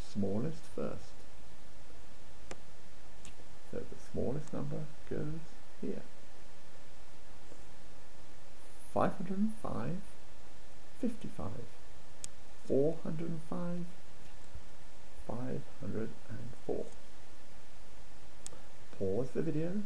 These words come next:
until you are ready for the next question. Here comes question thirteen. Question thirteen. Draw the reflection of this shape using the line of symmetry.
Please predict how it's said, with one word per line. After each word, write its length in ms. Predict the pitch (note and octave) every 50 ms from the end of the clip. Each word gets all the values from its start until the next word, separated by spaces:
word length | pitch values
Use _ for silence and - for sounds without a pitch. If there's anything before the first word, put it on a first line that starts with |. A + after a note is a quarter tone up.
| - - - -
until 300 | B2+ A#2 - - B2+ -
you 140 | G#2+ G#2 G#2
are 120 | G2 G2
ready 420 | G2 - G2+ G#2 G#2 D#3 E3 F3 E3+ - - -
for 140 | - G2+ - -
the 120 | F#2 F#2 - -
next 340 | E2 - - - - - - - - - - - -
question. 360 | A2+ B2 - - - - - - - - - - - - - - - - - - - - - - - - - - - - -
Here 140 | - A3 G#3+
comes 420 | G#3 - - D3 D3 D3 D3 D3 - - - - - - -
question 420 | A#2 G#2+ - - - A2+ A2 B2 B2 - - - - - -
thirteen. 500 | - - - - - - - - - - - - - - - - - - - - - - - - - - - - - - - - - - - - - - - -
Question 340 | - A3 A3 - G3+ D#3+ -
thirteen. 480 | - B2 A#2 A#2 - - G#2 G2+ G#2 - - - - - - - - - - - - - - - - - - - - - - - - - - -
Draw 380 | - - A2+ A2+ C#3+ E3 F3+ G3+ -
the 80 | G#3 G3+
reflection 760 | G3+ G3+ G3+ - - - - - - - - E3+ D#3 - D#3 -
of 100 | - G2+ G#2 -
this 160 | D3+ F3 E3+
shape 460 | - - - G#2 F#2+ - - - - - - - -
using 400 | G#2+ G#2+ A2 A2 - - D3 D3 D#3
the 280 | - E2 - - F2
line 340 | F#2 G2+ G#2+ G#2+ G#2+ - - -
of 100 | B2 B2+ - - - -
symmetry. 440 | - D3 C#3+ - - - - -